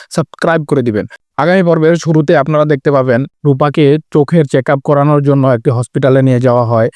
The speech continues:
সেখানেই সেনগুপ্ত পরিবারের সবাই উপস্থিত হয়। সূর্য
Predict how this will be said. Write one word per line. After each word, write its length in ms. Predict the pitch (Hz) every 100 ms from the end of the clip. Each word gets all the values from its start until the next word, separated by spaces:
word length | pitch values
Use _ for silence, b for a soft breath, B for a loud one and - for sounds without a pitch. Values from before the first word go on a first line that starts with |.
| B
সেখানেই 380 | 165 175 175 160
সেনগুপ্ত 420 | 175 156 147 -
পরিবারের 520 | 147 156 151 147 147 170
সবাই 340 | 139 123 135
উপস্থিত 440 | 131 156 - 151 117
হয়। 260 | 123 123 - b
সূর্য 260 | 170 156